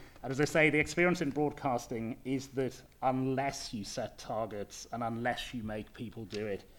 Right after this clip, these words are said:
they will not do it. Um, and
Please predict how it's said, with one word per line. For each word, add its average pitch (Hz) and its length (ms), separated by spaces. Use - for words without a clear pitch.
they 120 160
will 117 220
not 110 280
do 98 140
it. 117 220
Um, 107 320
and 120 400